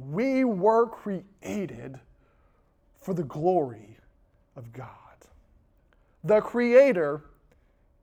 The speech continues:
is telling the creation its purpose. That is our purpose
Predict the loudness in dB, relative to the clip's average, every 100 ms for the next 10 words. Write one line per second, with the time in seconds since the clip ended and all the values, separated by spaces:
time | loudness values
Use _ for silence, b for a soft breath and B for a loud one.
0 | -6 -6 -6 2 4 4 4 0 0 -4
1 | 0 0 -2 -10 -12 -16 -20 _ _ _
2 | _ _ _ _ -12 -12 -10 -12 -12 -16
3 | -20 -20 -20 -20 _ _ _ _ _ _
4 | _ _ 4 4 4 2 0 0 2 6
5 | 6 4 -2 -2 -4 -8 -10 -20 -18